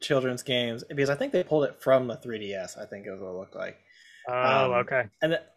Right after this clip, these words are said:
Speaker 1: and, and I think that's what they're doing. I think they're trying to pull more kids games with popular stuff into, into the title to aim at a,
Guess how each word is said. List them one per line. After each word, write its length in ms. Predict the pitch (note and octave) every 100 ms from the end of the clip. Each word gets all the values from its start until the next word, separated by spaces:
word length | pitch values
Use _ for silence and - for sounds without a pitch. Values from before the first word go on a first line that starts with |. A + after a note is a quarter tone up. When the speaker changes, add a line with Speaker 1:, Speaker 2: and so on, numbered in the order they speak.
| _ -
Speaker 1:
and, 180 | F3+ G3
and 160 | F3+ F#3+
I 100 | E3+
think 180 | F#3 E3+
that's 240 | C#3+ -
what 140 | B2
they're 100 | A2+
doing. 160 | G#2 F#2+
I 60 | C3+
think 160 | A#2
they're 80 | A#2
trying 180 | B2 A#2+
to 40 | A2+
pull 220 | B2 A#2
more 500 | A#2 A2+ A2+ A2 - _
kids 200 | D#3 C#3
games 540 | C#3 B2+ B2 A#2+ A#2 B2+
with 380 | A#2 A2+ G#2+ _ _
popular 420 | - - - A2 A#2
stuff 600 | - C#3 B2+ A#2+ - -
into, 540 | B2+ A2+ B2 A2+ A2
into 160 | A#2+ A#2+
the 100 | G#2+
title 340 | A2+ G#2+ G#2+ G#2+ -
to 100 | A2
aim 180 | G#2+ G#2
at 120 | G2+
a, 140 | G#2